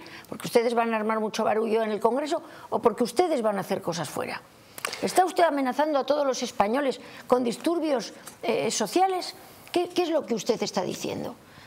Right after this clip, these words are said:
Porque verdaderamente es que me parece gravísimo. Es que son unos Frankenstein, son unos monstruitos, ¿eh?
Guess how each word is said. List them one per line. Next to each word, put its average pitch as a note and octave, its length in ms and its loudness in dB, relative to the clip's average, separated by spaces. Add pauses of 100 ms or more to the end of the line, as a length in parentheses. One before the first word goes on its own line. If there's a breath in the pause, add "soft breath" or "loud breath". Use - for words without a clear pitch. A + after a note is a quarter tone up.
Porque D3 180 -6
verdaderamente E3 560 -2
es C4+ 80 -4
que - 80 -2
me A#3+ 140 0
parece A#3 240 0
gravísimo. G3 520 -2 (420 loud breath)
Es A#3 120 0
que D#4 100 -4
son E4 200 0
unos C#4 200 0
Frankenstein, F3 680 -2
son D#4+ 160 0
unos B3+ 240 -2
monstruitos, - 600 -4
¿eh? - 140 -4